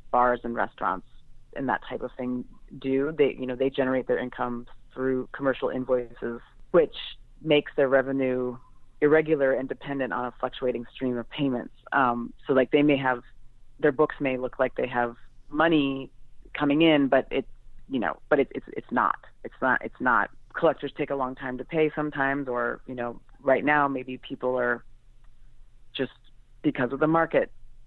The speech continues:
not paying, and it, it, it's, it's just, it's misleading, and so they're,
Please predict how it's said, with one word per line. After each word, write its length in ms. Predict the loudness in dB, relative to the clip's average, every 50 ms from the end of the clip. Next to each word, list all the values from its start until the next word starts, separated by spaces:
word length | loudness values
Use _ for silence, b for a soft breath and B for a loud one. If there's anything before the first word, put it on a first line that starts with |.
| -20 -20 -14 -6
not 240 | -2 0 0 0 0
paying, 500 | -2 -2 0 0 2 2 0 0 -2 -2
and 460 | -4 -6 -6 -6 -8 -8 -8 -8 -8
it, 160 | -6 -8 -8 -8
it, 140 | -8 -8 -8 -8 -10 -12 -12 -10
it's, 240 | -6 -4 -4 -4 -4 -8 -12 -8
it's 220 | -6 -6 -6 -6 -6
just, 160 | -6 -6 -4 -4 -6 -6
it's 180 | -4 -4 -4 -2
misleading, 800 | 0 0 -2 -2 -4 -4 -2 0 0 2 0 0 -2 -4 -6
and 300 | -6 -4 -4 -4 -4 -4 -2 0
so 100 | 0 2
they're, 320 | 4 4 4 4 2 0